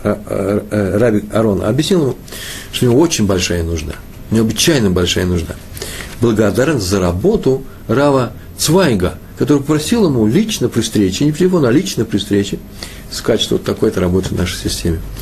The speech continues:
И это несмотря на то, что каждая минута у Рава была расписана, каждая минута.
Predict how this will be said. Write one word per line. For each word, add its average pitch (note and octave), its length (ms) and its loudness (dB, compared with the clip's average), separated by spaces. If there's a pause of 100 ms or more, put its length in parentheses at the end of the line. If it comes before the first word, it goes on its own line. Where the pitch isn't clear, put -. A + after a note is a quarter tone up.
(320)
И A2 40 4
это G#2 180 2
несмотря F#2+ 300 0
на F#2 120 2
то, B2+ 120 -2
что G#2+ 140 -4
каждая G2+ 380 0
минута G#2+ 400 0 (440)
у F#2+ 60 2
Рава G#2 240 2
была F#2+ 240 2
расписана, F#2+ 720 -2 (280)
каждая C#3+ 360 0
минута. C3 320 0